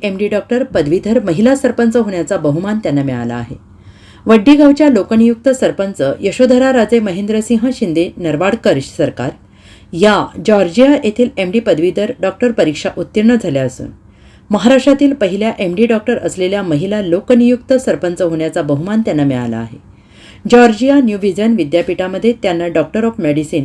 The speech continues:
एमडी ही पदवी प्रदान करण्यात आली. डॉक्टर यशोधरा राजे यांनी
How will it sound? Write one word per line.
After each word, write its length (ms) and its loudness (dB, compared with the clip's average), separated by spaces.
एमडी 280 -2
ही 40 -6
पदवी 320 0
प्रदान 380 -2
करण्यात 360 -8
आली. 220 -16
डॉक्टर 300 4
यशोधरा 500 0
राजे 280 -2
यांनी 400 -4